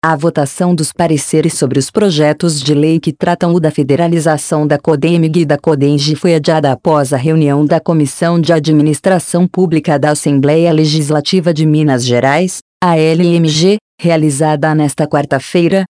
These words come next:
dezoito de junho. O adiamento ocorreu em razão de pedidos de vista apresentados pela deputada Beatriz Cerqueira,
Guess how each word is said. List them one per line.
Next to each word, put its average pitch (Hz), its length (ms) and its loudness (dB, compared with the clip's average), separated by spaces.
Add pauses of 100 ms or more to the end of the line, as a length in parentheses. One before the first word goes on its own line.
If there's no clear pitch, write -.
(120)
dezoito 175 560 0
de 185 160 0
junho. 117 460 0 (440)
O 190 60 4
adiamento 170 580 0
ocorreu 160 480 0
em 165 140 2
razão 156 460 0
de 156 120 -2
pedidos 151 540 -2
de 151 140 0
vista 170 360 0
apresentados 147 840 0
pela 160 240 0
deputada 160 640 0
Beatriz 165 480 0
Cerqueira, 175 640 -2